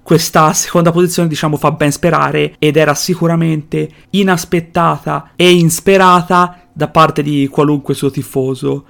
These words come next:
riportandolo in auge dopo una prima parte di stagione che lo aveva visto subire molto da parte di Stroll. E chissà, magari con questo secondo posto si può sperare a qualcosa di più, sia per lui che per la Aston Martin stessa,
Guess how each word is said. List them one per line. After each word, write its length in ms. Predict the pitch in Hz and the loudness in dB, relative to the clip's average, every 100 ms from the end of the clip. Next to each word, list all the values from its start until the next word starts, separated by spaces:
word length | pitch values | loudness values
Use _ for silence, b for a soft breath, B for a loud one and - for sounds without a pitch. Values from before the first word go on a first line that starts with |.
| _ | _
riportandolo 800 | - 160 170 165 190 185 170 175 | -6 -4 -2 -2 2 2 2 2
in 120 | 185 | 2
auge 680 | 175 165 165 165 165 165 165 - | 2 2 2 2 0 -2 -4 -10
dopo 380 | 135 156 151 143 | 2 2 2 -4
una 180 | 139 | -4
prima 160 | 139 165 | -4 -6
parte 380 | - 143 - 139 | -4 -8 -8 -10
di 400 | - - 147 - | -8 -8 -8 -12
stagione 560 | - 170 139 135 139 143 | -4 -2 0 0 0 -2
che 140 | - | 0
lo 80 | 139 | 0
aveva 220 | 135 143 | 2 0
visto 680 | 139 139 - - 147 143 139 - | 0 -2 -6 -4 0 0 -2 -8
subire 400 | - 143 151 147 | -6 -2 0 0
molto 300 | 147 143 - | 0 -2 -6
da 80 | 147 | -8
parte 260 | 143 - | -8 -8
di 100 | 135 | -10
Stroll. 760 | - - - 113 120 139 120 - b | -12 -10 -8 -6 -6 -8 -10 -12 b
E 300 | - 165 160 | 2 4 4
chissà, 480 | 160 170 220 - - - | 0 -2 -2 -2 -8 -8
magari 640 | 147 160 160 156 165 180 | -2 0 2 2 2 0
con 260 | 170 143 139 | -2 -4 -2
questo 220 | 143 139 | -4 -4
secondo 340 | 147 143 160 | -6 -2 -2
posto 720 | 165 147 147 - - 156 147 151 B | 0 0 0 -4 0 0 0 -6 B
si 120 | - | -6
può 120 | 143 | -6
sperare 340 | 135 143 143 147 | -4 -2 -2 -2
a 80 | |
qualcosa 380 | 147 147 - 143 | -4 -8 -6 -6
di 100 | 147 | -6
più, 260 | 160 175 139 - | -4 -2 -4 -8
sia 280 | - 156 | -2 0
per 240 | 147 175 151 | 2 0 0
lui 260 | 156 147 | 0 0
che 180 | 160 147 | 0 -4
per 280 | - 147 139 | -4 -6 -6
la 100 | 123 | -6
Aston 280 | 123 - 143 | -6 -6 -4
Martin 280 | 147 - 143 | -4 -4 -8
stessa, 520 | - 156 135 - 131 | -4 -4 -4 -6 -12